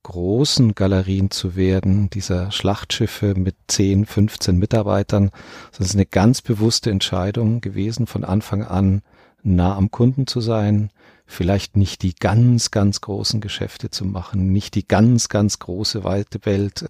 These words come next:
London, New York, Tokio, Paris, Madrid zu machen, sondern wirklich fokussiert,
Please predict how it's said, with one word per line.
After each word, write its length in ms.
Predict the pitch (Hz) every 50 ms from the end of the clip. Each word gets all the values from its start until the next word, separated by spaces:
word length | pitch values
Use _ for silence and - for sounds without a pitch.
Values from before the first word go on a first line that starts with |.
| - -
London, 440 | - 95 98 107 104 104 - 104 101
New 60 | 104
York, 320 | 101 107 101 101 104 -
Tokio, 420 | - - 117 101 - - 117 101 87
Paris, 440 | - 101 98 90 104 107 - - -
Madrid 380 | 101 95 - 104 123 - -
zu 160 | - - 131
machen, 380 | 123 117 110 104 - 104 104 104
sondern 480 | - 98 98 98 95 95 98 95 95 - _ _ - -
wirklich 320 | 98 104 - - 98 -
fokussiert, 960 | - - - 104 - - - 98 - - - - 120 131 147 156 156 - -